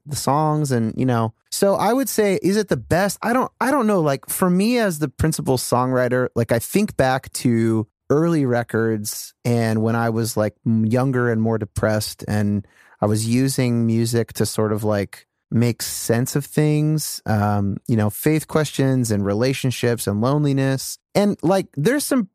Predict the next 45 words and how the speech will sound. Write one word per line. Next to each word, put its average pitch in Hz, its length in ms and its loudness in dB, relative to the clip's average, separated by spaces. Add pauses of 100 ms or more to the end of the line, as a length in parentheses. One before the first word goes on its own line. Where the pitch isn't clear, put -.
(200)
there's 226 200 0
some 185 240 2
moments 170 320 2
that 143 100 0
came 143 220 2
out 131 180 2
of 147 80 -2
that 160 180 0
that 127 100 0
I'm, 120 220 0 (100)
I'm 117 140 0
sort 131 260 0
of, 123 120 -2
like, 120 160 0 (360)
I 117 80 0
still 127 220 -2
kinda 131 240 -2
can't 123 260 -2
believe 107 460 0
I, 95 200 0
I 98 100 -4
came 110 280 -2
up 117 180 -2
with 131 280 -2
that. 139 280 0 (400)
Now, 156 280 2
I 151 100 2
don't, 175 180 0
I'm 147 140 2
not 156 180 0
saying 147 280 0
I 131 100 0 (100)
was 110 160 -6
any 131 140 2
kind 123 200 0
of 101 60 -2
genius. 113 600 -2 (400)
There's 165 140 2
just 220 160 -2
little, 185 480 0 (120)
little 170 300 2
things, 156 480 0
though, 131 220 2
that, 107 140 0
like, 113 280 -2